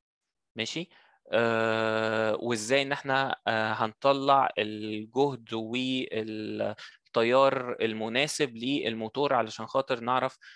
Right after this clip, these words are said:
ن-، نشغله. طيب، إيه كمان؟ هنلاقيه جوه اللوحة بتاعتنا، هنلاقي ال-، العصب بتاع ال-، أو الدماغ بتاعة المكنة بتاعتي، الكنترولرز. تمام؟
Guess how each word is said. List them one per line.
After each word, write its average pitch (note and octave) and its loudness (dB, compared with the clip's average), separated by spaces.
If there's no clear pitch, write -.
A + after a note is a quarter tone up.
ن-، A2+ -2
نشغله. A2 0
طيب، - -6
إيه B2+ 0
كمان؟ D3 -2
هنلاقيه G#2+ -2
جوه A#2+ 2
اللوحة B2+ 0
بتاعتنا، F3 -2
هنلاقي B2 0
ال-، A2 0
العصب A2+ 2
بتاع C#3 4
ال-، A2 0
أو A#2+ 6
الدماغ B2+ 2
بتاعة C3 0
المكنة B2+ -2
بتاعتي، - -2
الكنترولرز. A#2+ -2
تمام؟ A#2+ 0